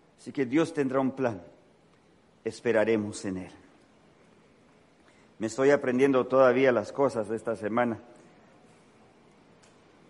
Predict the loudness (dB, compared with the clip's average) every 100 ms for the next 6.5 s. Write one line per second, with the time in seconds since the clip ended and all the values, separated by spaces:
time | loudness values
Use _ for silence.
0 | _ _ _ _ _ _ _ -20 _ _
1 | -20 _ -2 2 4 4 4 2 0 -2
2 | -6 -4 -6 -10 -20 -20 -20 _ -20 _
3 | -20 _ _ -20 -20 -20 -20 -20 -20 -20
4 | -20 -20 -12 4 6 6 4 4 4 4
5 | 4 4 4 4 4 0 -2 0 0 -2
6 | -6 -6 -4 -4 -8